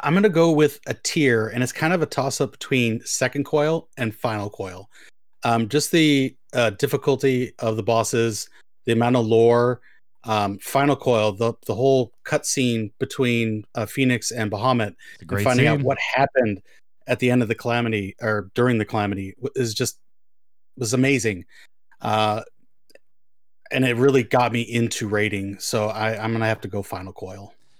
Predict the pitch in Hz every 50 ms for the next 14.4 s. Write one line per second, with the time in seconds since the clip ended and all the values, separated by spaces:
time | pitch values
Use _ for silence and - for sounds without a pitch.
0 | - - - 101 92 82 98 87 98 92 95 87 101 101 107 110 113 113 101 120
1 | 135 151 151 143 127 123 123 120 - - 123 120 117 117 107 - - 117 117 98
2 | 92 107 107 107 104 131 147 139 120 - - 92 90 92 101 107 127 139 135 117
3 | 110 - - - - - - - - 127 123 120 113 113 104 143 135 135 131 131
4 | 131 131 135 139 139 120 113 113 117 - 110 120 151 - - 135 - - - -
5 | - - - - - - - - - - 135 160 165 131 156 - - - - 156
6 | 196 214 110 82 - - - - - 127 135 147 160 165 175 175 175 180 156 143
7 | 165 165 151 156 151 151 151 - - - - 135 131 117 - - 156 147 135 135
8 | 135 - - 127 117 - 131 123 120 127 131 135 135 - 143 131 - 135 123 117
9 | - 113 110 110 110 - - 113 104 - - 113 113 120 127 120 131 123 131 120
10 | 113 107 - - 110 113 - - - - - 107 - - - 160 120 95 95 107
11 | - - - 98 - - 95 127 120 - - 113 95 90 98 110 - - - -
12 | - - - - - - - 113 113 113 110 113 113 113 110 - - - - -
13 | 107 90 104 104 113 117 123 123 120 110 120 123 120 120 120 117 117 110 104 110
14 | 104 113 143 156 135 107 101 107